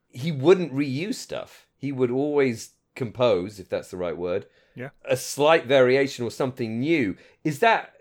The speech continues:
Speaker 1: is that unusual? I mean, I, I would have thought that, I would have thought, uh, you know, someone who's working on, you know, a reasonably cheap genre T V show, um, would like,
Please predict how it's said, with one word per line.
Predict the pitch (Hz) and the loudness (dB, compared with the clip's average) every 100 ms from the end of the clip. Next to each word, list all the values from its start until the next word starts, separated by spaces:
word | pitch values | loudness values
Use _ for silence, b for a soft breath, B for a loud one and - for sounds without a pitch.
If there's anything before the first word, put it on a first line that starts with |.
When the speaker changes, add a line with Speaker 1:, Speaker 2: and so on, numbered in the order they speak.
| _ - | _ -12
Speaker 1:
is | 143 | -2
that | 214 233 | 2 2
unusual? | 208 131 113 180 254 247 | 0 -2 -4 -4 -2 -2
I | 160 | 2
mean, | 160 | 2
I, | 156 190 175 - 185 | 2 -2 -4 0 2
I | |
would | 254 | 2
have | 107 | -2
thought | - 107 92 104 | -4 -6 -6 -6
that, | 117 | -6
I | - 165 | -4 -4
would | 170 | -4
have | 113 | -6
thought, | 95 90 107 | -6 -6 -6
uh, | 98 110 | -10 -12
you | 110 | -6
know, | 95 | -6
someone | 90 127 120 | -4 -4 -4
who's | 107 92 | -6 0
working | 117 123 117 | 4 4 2
on, | 98 107 B B - | -8 -8 B B -6
you | 220 | 0
know, | 113 | 2
a | 123 - - | 0 -2 -18
reasonably | 143 175 190 147 127 117 | -8 -8 -6 -6 -4 -6
cheap | - 147 120 | -6 -6 -6
genre | 101 120 120 113 101 | -2 0 0 0 -4
T | - 107 | -4 -8
V | 101 143 | -6 -6
show, | - 101 76 82 - b b b 120 | -4 -2 -2 -6 -10 b b b 2
um, | 120 120 123 | 2 2 -2
would | 120 120 | 0 2
like, | 123 | 2